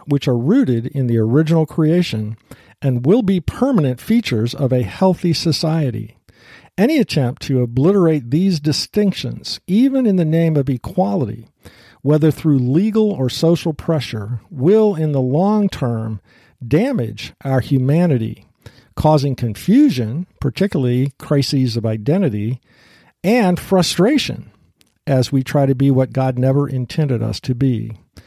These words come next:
A unisex society is contrary to divine creation, not just Hebrew tradition." Our second observation from Joseph's life is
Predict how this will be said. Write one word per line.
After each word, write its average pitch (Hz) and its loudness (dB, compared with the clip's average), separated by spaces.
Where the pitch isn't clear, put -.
A 123 -2
unisex 185 2
society 156 0
is 147 2
contrary 147 -2
to - -4
divine 139 0
creation, 135 0
not 165 0
just 139 0
Hebrew 123 2
tradition." 135 -2
Our 160 -2
second 240 2
observation 156 0
from 147 0
Joseph's 135 2
life 127 -2
is 147 0